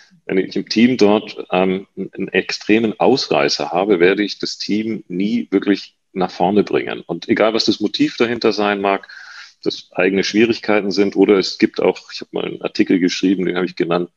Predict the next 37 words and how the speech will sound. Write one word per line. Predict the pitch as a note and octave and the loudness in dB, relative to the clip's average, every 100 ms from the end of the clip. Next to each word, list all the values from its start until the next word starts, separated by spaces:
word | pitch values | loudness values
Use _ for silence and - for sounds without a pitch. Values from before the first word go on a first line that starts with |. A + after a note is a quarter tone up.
| - | -6
äh, | E2+ E2+ E2+ | 0 2 0
Feen | - - G2+ A2 F#2 | -2 2 4 4 2
und | E2+ | 2
Dämonen | F2+ E2+ F2 G2+ F#2 | 2 4 2 2 0
im | D#2+ | -2
Management. | D#2+ G2 A2+ - G#2+ G#2 | -4 -4 -4 -4 -4 -4
Es | - - | -8 -8
gibt | - G2 | -6 0
auch | F#2+ | 0
in | F#2 | 0
allen | E2 F#2+ G#2 | 0 0 2
Organisationen | F#2+ F#2+ F#2 F2 E2+ - F2+ G#2 F#2 | 2 4 2 2 -2 4 4 4 2
so | F#2+ | 2
Dämonen, | - E2+ E2+ A2 A2+ F2+ G#2 - - _ - | 4 4 6 6 6 2 0 -12 -20 _ -2
die | F2 | 2
saugen | F2 G2 G#2+ | 4 2 4
dir | G#2+ | 2
aus | F#2+ E2+ | 2 2
jedem | F2 A#2+ | 2 2
Team | G#2+ G#2+ G#2+ | 0 -2 0
sämtliche | F2+ G2 - G2 | 0 0 -4 0
Energie | G#2 F#2 E2+ F#2 | 0 0 -2 0
raus. | G2 C#2 - - | 2 0 -2 -6
So. | E2+ - - - - - - | -4 -4 -8 -16 -14 -14 -6
Äh, | - F#2+ | 0 2
warum | G#2 G#2 F#2 | 4 4 6
sage | F#2+ B2 | 4 6
ich | B2 | 4
das? | C3+ B2+ | 4 2
Also | - G2+ | 2 2
es | |
gibt | A2+ B2+ | 2 0
Konstellationen, | B2 A#2 G#2+ G#2 - G#2+ C3 C3+ | 0 2 4 4 4 4 4 2
da | A2 | 2
würde | G2 A2 | 2 2
ich | G#2+ - | 0 2
eher | G2+ G#2 | 4 4